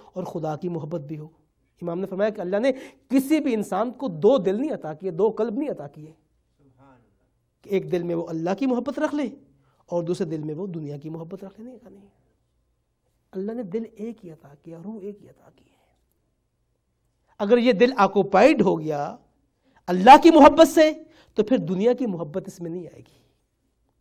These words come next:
اور اگر دنیا کی محبت آ گئی، لیکن اگر اللہ کی محبت اس دل میں آ گئی، تو پھر اللہ کی محبت آپ کو تمام تکالیف کو اس کی راہ میں برداشت کرنے کے لیے تیار کر دے گی، آمادہ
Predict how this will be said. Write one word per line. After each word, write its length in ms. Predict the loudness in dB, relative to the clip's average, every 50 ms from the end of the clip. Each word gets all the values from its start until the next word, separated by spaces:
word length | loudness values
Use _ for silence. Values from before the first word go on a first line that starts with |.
| _ _ _ _ _ _ _ _ _ _ _ _ _ _ _ _ _ _ -14
اور 120 | -8 -8
اگر 140 | -6 -4 -6
دنیا 400 | -6 -6 -6 -4 0 2 2 2
کی 120 | 2 2
محبت 380 | 0 2 2 2 2 2 0 0
آ 120 | 0 -6
گئی، 260 | -6 -8 -10 -10 -12 -16 -18 -20 _ _ _ _ _ _ _ _ _ _ _ _ _ _ _ _ _ _ _ _ _ _ _ _ _ _ _ _ _ _ _ _ _ _
لیکن 320 | -2 0 0 4 4 6 6
اگر 120 | 6 6 4 2
اللہ 460 | 0 0 0 2 6 10 12 12 12 12 12
کی 60 | 10 10 12
محبت 440 | 12 10 10 8 6 6 6 6 6 6 -4 -12 -8
اس 160 | -4 -4 -4 -2
دل 280 | 2 4 4 4 4
میں 120 | 4 2 2
آ 180 | 4 4 2
گئی، 200 | 2 2 -2 -2
تو 140 | -2 -2 -2
پھر 120 | 0 0 -2 0
اللہ 380 | 0 -2 -2 0 2 4 4 4 4 2
کی 80 | -2
محبت 460 | -2 0 -2 -2 0 2 2 2 2 0 -16 -20 -16 -6
آپ 340 | 0 2 4 2 2 2 0
کو 100 | -2 -2
تمام 640 | 0 4 4 6 8 8 8 8 8 6 6 2 0
تکالیف 560 | 0 2 4 4 4 4 2 0 -4 -6 -6
کو 240 | -6 -4 -4 -2 -2
اس 160 | -4 -6 -6 -8 -8
کی 180 | -6 -4 0 0
راہ 200 | 0 0 0 -2
میں 200 | -2 -2 -2 -2
برداشت 600 | -2 -4 -6 -6 -6 -6 -6 -6 -6 -8 -12 -14
کرنے 220 | -12 -10 -10 -10
کے 100 | -8 -8
لیے 100 | -10 -8
تیار 280 | -6 -4 -4 -2 -4 -4
کر 160 | -8 -10 -12
دے 100 | -12 -10
گی، 120 | -8 -8
آمادہ 280 | -8 -8 -8 -10 -12